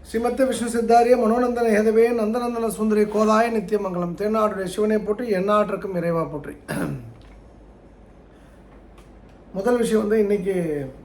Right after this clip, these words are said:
காந்தி ஜெயந்தி. அஹ், காந்தி ஜெயந்தி பத்தி ஒண்ணும் சொல்லலையே அப்படின்னு சொல்லிட்டு நேற்றே ஒரு கமெண்ட் போட்டிருந்தார். நீங்க சொ-, அஹ், ஒண்ணும் சொல்லலைன்ன,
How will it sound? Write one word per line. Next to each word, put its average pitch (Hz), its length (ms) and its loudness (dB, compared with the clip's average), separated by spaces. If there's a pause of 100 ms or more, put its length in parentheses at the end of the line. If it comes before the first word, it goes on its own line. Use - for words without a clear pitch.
(100)
காந்தி 214 400 2
ஜெயந்தி. 190 480 -2 (1200)
அஹ், 208 220 -8
காந்தி 208 300 2
ஜெயந்தி 196 280 2
பத்தி 180 180 0
ஒண்ணும் 190 280 0
சொல்லலையே 180 500 2 (220)
அப்படின்னு 175 260 -2
சொல்லிட்டு 175 720 2 (1080)
நேற்றே 185 340 2
ஒரு 165 220 0
கமெண்ட் 170 280 0
போட்டிருந்தார். 160 520 -4
நீங்க 165 180 -2
சொ-, 151 340 -4 (260)
அஹ், 165 160 -6
ஒண்ணும் 208 260 0
சொல்லலைன்ன, 196 640 2